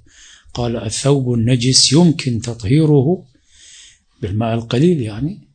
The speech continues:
"بجعله في طشت وصب الماء عليه ثم عصره"، إلى آخره.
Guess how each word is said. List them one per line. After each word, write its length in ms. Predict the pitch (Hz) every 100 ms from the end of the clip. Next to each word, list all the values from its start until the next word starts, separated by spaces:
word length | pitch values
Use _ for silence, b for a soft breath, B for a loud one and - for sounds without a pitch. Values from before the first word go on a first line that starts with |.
| -
"بجعله 800 | 123 127 156 139 147 147 113 131
في 240 | - 123
طشت 640 | 117 151 151 - 190 208 -
وصب 460 | 139 120 165 143 123
الماء 540 | 123 113 131 135 135
عليه 460 | 107 101 110 151 175
ثم 360 | - 139 113 107
عصره"، 560 | 98 147 - 170 151 269 - -
إلى 160 | 160 123
آخره. 580 | - 101 - - 262